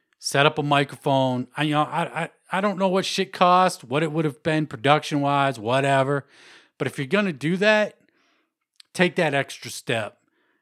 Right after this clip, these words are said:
and perform them shits live. It would have been a fucking million times better, and I would have had nothing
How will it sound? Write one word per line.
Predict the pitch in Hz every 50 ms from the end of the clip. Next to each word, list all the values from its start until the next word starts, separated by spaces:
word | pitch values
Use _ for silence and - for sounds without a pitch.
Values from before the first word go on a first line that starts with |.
| _ -
and | 143 131 -
perform | - 120 - - 151 147 147 143 139
them | 131 127 120
shits | - - 135 117 - -
live. | 113 110 107 98 95 92 90 - -
It | - 165
would | 156 156 135
have | 123
been | 110 123 113 107 104 110 110 _ _ _ -
a | 120 113
fucking | - _ _ - - 151 135 113 - 123 110 113 123 139
million | 147 151 165 180 180 180
times | - 185 175 175 170 156
better, | 139 135 165 165 170 180 185 175 - - - - - _ _ _ -
and | 135 131
I | 127 127
would | 139 139
have | 135 113
had | 147 131 123 113
nothing | 117 117 117 123 135 143 143 147 156 139 131 127 110 98 98